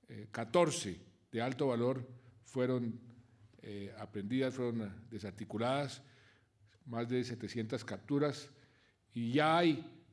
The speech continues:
más de setenta condenas. Antes del año dos mil trece se han logrado en toda la historia solo dos condenas por contrabando.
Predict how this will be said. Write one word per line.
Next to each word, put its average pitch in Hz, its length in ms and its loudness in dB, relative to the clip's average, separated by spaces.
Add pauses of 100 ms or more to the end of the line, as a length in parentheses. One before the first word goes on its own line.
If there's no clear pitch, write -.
(220)
más 135 300 0
de 139 80 0
setenta 156 840 2 (400)
condenas. 98 800 -4 (1120)
Antes 185 420 4
del 139 140 4
año 151 200 2
dos 139 100 4
mil 139 180 -2
trece 170 440 0 (1160)
se - 180 -8
han 123 120 0
logrado 139 680 4
en 107 160 -6 (160)
toda 220 240 8
la 185 80 8
historia 127 500 4 (640)
solo 160 340 6
dos 160 720 4 (220)
condenas 131 580 2
por 107 180 -8
contrabando. 101 580 -4